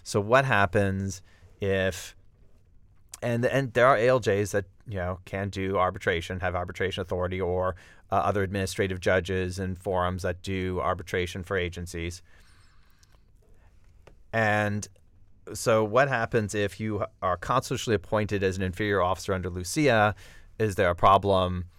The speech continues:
if you're then doing the arbitration 'cause you have your appointment? And this case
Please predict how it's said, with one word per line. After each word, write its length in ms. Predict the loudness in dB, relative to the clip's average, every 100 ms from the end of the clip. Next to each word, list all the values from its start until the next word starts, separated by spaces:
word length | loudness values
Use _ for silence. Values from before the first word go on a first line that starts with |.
| -20 -20 -20 -20 -8
if 180 | -6 -2
you're 220 | -2 2
then 180 | 0 0
doing 200 | -2 -2
the 40 |
arbitration 640 | -2 -2 0 0 -2 -10 -8
'cause 160 | -8
you 80 | -4
have 240 | -2 -2
your 80 | -4
appointment? 540 | -4 -4 -4 -8 -10 -14 -20 -20 -20 -12
And 240 | -6 -4 -4
this 160 | -6
case 580 | -4 -4 -2 -4 -8